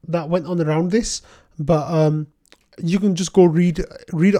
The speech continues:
on from Object's, uh, po-, po-, uh, post, and, um, you can get an idea of what's going on there. Um, okay, moving on. We got some updates from Joe about,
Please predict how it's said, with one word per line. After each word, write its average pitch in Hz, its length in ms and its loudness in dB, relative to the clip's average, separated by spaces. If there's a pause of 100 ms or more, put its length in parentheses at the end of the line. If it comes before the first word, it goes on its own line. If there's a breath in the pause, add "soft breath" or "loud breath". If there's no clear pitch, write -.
(200)
on 180 220 0
from 156 300 -4
Object's, - 600 -6
uh, 151 220 -2 (640)
po-, 196 240 2
po-, 170 460 -4
uh, 156 40 -2
post, 247 420 0 (360 soft breath)
and, 156 280 -4
um, 151 360 0 (100)
you 160 140 -2
can 165 120 -2
get 151 160 -4
an 151 120 -6
idea 151 240 0
of 143 60 -2
what's 147 160 -6
going 147 200 -6
on 143 120 -8
there. 143 200 -10 (680 soft breath)
Um, 147 420 0 (500)
okay, 262 160 4
moving 277 280 6
on. 240 220 4
We 214 100 0
got 262 140 0
some 214 140 -6
updates 220 340 -6
from 180 160 -2
Joe 240 320 6
about, 185 400 -2